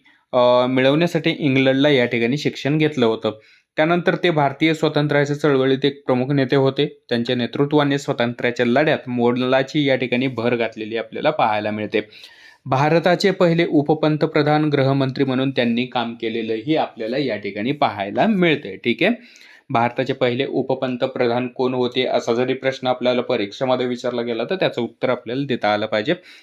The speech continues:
सोबतच गृहमंत्री पण होते ते भारताचे. ठीक आहे, त्यानंतर बघा, अनेक संस्थानांना भारतामध्ये विलीन करण्यामध्ये महत्त्वाची भूमिका जर कोणी बजावली असेल, तर ते होते सरदार वल्लभभाई पटेल. ठीक आहे,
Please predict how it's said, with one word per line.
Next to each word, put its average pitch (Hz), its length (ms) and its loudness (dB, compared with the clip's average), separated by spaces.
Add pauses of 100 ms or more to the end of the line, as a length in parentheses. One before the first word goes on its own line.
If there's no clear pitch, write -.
(120)
सोबतच 160 480 2
गृहमंत्री 139 560 0
पण 151 180 2
होते 135 300 0
ते 107 40 0
भारताचे. 101 560 -4
ठीक 123 180 0
आहे, - 360 -6 (240)
त्यानंतर 185 380 2
बघा, 185 260 4
अनेक 170 260 2
संस्थानांना 156 800 0
भारतामध्ये 127 540 0
विलीन 139 340 2
करण्यामध्ये 160 500 0
महत्त्वाची 143 540 0
भूमिका 135 420 2
जर 160 200 2
कोणी 156 240 2
बजावली 147 400 2
असेल, 147 300 0 (480)
तर 160 100 2
ते 180 160 2
होते 180 300 4
सरदार 143 460 2
वल्लभभाई 131 640 2
पटेल. 120 520 -2
ठीक 143 140 -2
आहे, 269 100 2